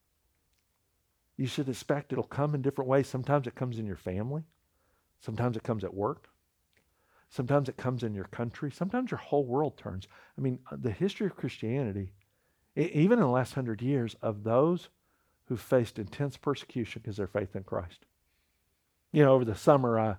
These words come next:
I read the book by Rod Dreher, Live Not by Lies. And, uh, he spent a lot of time in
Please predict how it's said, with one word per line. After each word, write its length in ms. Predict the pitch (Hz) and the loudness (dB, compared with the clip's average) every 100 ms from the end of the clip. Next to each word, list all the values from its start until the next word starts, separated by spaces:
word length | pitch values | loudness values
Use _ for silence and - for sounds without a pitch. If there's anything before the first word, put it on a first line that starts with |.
| _ _ _ _ _ | _ _ _ _ _
I 60 | 120 | 2
read 340 | 113 135 131 | 8 10 8
the 80 | 117 | 6
book 320 | 110 127 120 | 4 4 6
by 100 | 113 | 4
Rod 320 | 110 117 117 | 6 8 6
Dreher, 400 | 113 120 117 110 | 4 4 4 4
Live 260 | 101 127 117 | 4 4 2
Not 260 | 117 113 110 | 0 0 0
by 140 | 101 | 2
Lies. 500 | 95 104 104 95 - _ _ _ _ _ _ _ _ _ - | 4 4 2 0 -6 _ _ _ _ _ _ _ _ _ -2
And, 200 | 117 113 | 0 2
uh, 160 | 110 | 0
he 120 | 107 143 | 0 -2
spent 240 | - 143 | 4 6
a 40 | |
lot 180 | 123 123 | 8 6
of 80 | 113 | 4
time 420 | - 123 123 120 | 4 4 4 2
in 380 | 123 117 107 104 | -2 0 0 -2